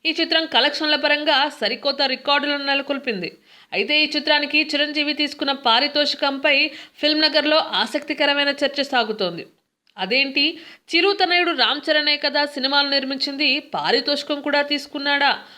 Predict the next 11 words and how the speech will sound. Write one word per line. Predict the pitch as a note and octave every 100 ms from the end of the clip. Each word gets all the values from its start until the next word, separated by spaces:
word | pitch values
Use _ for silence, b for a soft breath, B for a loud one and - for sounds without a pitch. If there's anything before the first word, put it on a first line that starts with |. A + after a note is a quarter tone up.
| B G#3
అన్న | C4
అనుమానం | C4+ F3 A3 C4 C4+ C4
రావచ్చు. | C4 A#3+ G3+ D3 - b b
కానీ | C4 C#4+ D4
చిరంజీవి | D4 C#4 D4 D4+ C#4+
నిలబెట్టి | C4 G3 A#3+ C#4 C#4+ D4+
తన | C#4+
పారితోషికాన్ని | C4+ C#4 C4+ C#4 C4+ C4+ C#4 C4
వసూలు | B3 F#3 F#3 C4+ C4
చేసినట్టు | B3+ B3 B3 B3+ C4
సమాచారం. | B3+ B3+ B3+ B3 B3 F#3+